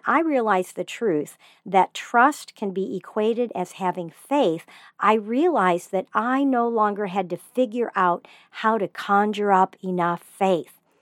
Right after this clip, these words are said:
What I needed to do was learn how to trust God more, and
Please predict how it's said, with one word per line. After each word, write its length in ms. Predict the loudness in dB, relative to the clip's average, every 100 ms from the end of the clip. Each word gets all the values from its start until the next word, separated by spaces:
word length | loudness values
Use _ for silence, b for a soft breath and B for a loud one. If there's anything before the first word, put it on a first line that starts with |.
| _ _ _ _
What 160 | -2 -2
I 260 | 0 2 2
needed 340 | 2 0 -4
to 120 | -6 -4
do 380 | -2 -2 -2 -6 b b
was 260 | -6 -6 -4
learn 380 | 0 0 0 -4
how 320 | -6 -6 -6 -8
to 120 | -16
trust 720 | -16 -10 0 0 0 -8 -20 _ -4
God 400 | -2 0 -4 -8
more, 460 | -6 -2 2 2 -2
and 200 | -8 -12